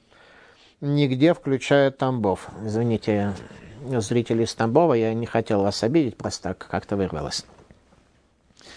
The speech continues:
Э, сбор изгнанников со всех концов земли. А в Торе об этом говорится не очень явно. Главным первоисточником о Машиахе в конце дней является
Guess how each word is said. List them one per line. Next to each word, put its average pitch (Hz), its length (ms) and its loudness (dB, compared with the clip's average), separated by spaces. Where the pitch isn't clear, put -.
Э, 151 200 6
сбор 160 360 6
изгнанников 180 640 2
со 156 140 4
всех 170 260 4
концов 143 380 4
земли. 127 360 2
А 143 140 4
в - 40 -10
Торе 202 220 6
об 190 80 4
этом 180 220 2
говорится 160 600 2
не 147 260 2
очень 151 460 2
явно. 123 800 2
Главным 160 600 4
первоисточником 160 960 2
о 143 100 2
Машиахе 135 500 2
в - 60 -12
конце 123 460 2
дней 170 480 2
является 156 1160 2